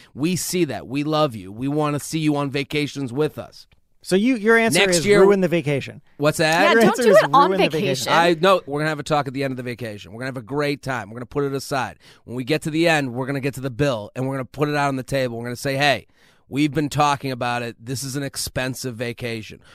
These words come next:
Speaker 1: We love you, and we wanna be here with you. It's a compliment sandwich. We have the best time with you.
Speaker 2: Mm-hmm.
Speaker 1: But this costs a lot of money, and it's becoming, we're becoming resentful of you, and we hate that feeling within us.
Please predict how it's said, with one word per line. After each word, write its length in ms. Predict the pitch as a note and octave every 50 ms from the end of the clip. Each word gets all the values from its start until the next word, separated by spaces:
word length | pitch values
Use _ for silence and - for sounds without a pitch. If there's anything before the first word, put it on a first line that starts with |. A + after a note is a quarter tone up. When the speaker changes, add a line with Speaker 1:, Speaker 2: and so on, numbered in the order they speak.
| - _ _ -
Speaker 1:
We 200 | - B2 C#3 C#3
love 280 | D3 C#3+ C#3+ C#3 A#2+
you, 300 | C#3+ C#3+ D3 C#3+ C#3+ - -
and 100 | A#2 A2+
we 100 | A#2+ A#2+
wanna 240 | B2 B2+ C3 C3
be 180 | A#2 G#2+ D#3+ E3+
here 160 | E3 D#3+ C#3
with 120 | C3 B2+ A#2
you. 100 | C3+ C#3+
It's 80 | D3 -
a 40 |
compliment 440 | - E3+ F#3 F3+ E3+ E3+ F3+ E3+ D#3
sandwich. 400 | - G3 F3+ D#3+ A#2 G#2+ - - -
We 200 | - A#2 C3+ D#3
have 200 | C#3+ E3 E3 C3+
the 80 | C3 D#3
best 260 | B2+ D#3+ D#3 - -
time 240 | D3+ D3+ D3 C#3 B2
with 140 | A2+ G2+ -
you. 160 | G2 C2+ - _ -
Speaker 2:
Mm-hmm. 300 | D3+ D3 C#3+ C#3+ D3 F#3 - _ _ _ _ _ - - -
Speaker 1:
But 380 | D#3 D#3+ D#3 C#3+ B2+ A#2+ - _ _ _ _ _ _ _ _ - G#2
this 240 | A#2+ D#3 D#3+ -
costs 460 | - - - F3 E3 D#3+ C#3+ - - - -
a 60 | D3+
lot 260 | D3 D3+ D3 D3 D3
of 60 | D3
money, 280 | D3 D#3+ E3 E3+ D3+ C#3
and 160 | C3 C#3 C#3
it's 140 | C#3 B2+ -
becoming, 680 | A#2 B2 D3 - - - F3 E3+ E3+ E3 D#3 D3+ D3+ - -
we're 160 | D3 D3+ D3+
becoming 400 | C#3 E3 D3 - D#3+ D#3+ D#3 D3+
resentful 500 | D3 D3 C3 B2+ D3+ D3 C#3+ - D3 C#3+
of 120 | C3+ B2
you, 120 | C3 C3 A#2+
and 120 | B2 B2+
we 80 | C#3 C#3
hate 400 | A2+ - D3 D#3 D#3+ D#3+ D3+ -
that 200 | C#3 C3 B2 -
feeling 400 | - - C#3+ D3 C#3 C3 B2+ A#2+
within 300 | A#2+ A#2 - C#3+ C#3+ B2
us. 320 | F2+ - - - - -